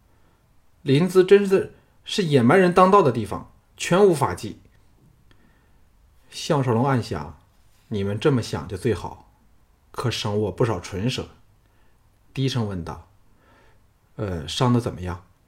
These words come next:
昆山说：“主要是头脸中了几拳，眼肿得差点看不到东西，唇角爆裂，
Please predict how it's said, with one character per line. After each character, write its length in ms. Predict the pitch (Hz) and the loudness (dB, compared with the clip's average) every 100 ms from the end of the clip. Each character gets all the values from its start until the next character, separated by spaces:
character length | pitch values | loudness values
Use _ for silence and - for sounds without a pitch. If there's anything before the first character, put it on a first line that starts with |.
| _ _ _ _ _ _ _ _ _ _ | _ _ _ _ _ _ _ _ _ _
昆 240 | - - 143 | -6 -2 0
山 200 | 147 143 | 0 -2
说 200 | 110 76 _ _ _ _ _ _ _ _ _ - | -6 -12 _ _ _ _ _ _ _ _ _ -4
：“主 140 | 165 | 4
要 100 | 170 | 6
是 80 | 196 | 6
头 260 | 214 143 190 | 4 4 6
脸 220 | 147 107 | 6 4
中 160 | 165 | 2
了 80 | 151 | 2
几 140 | 117 101 | 0 -6
拳， 380 | - 90 101 _ _ _ _ _ _ | -10 -12 -12 _ _ _ _ _ _
眼 280 | 139 135 202 | 0 2 4
肿 220 | 170 104 | 2 2
得 80 | 127 | -2
差 160 | - | 0
点 140 | 185 123 | 0 0
看 160 | - | 0
不 80 | 180 | 2
到 80 | 160 | 2
东 180 | 165 165 | 2 0
西， 240 | 165 87 - _ _ _ _ _ _ _ - | -4 -10 -14 _ _ _ _ _ _ _ -4
唇 220 | - 156 | 0 4
角 160 | 175 | 4
爆 240 | 208 175 139 | 4 4 4
裂， 220 | 156 - | 4 -2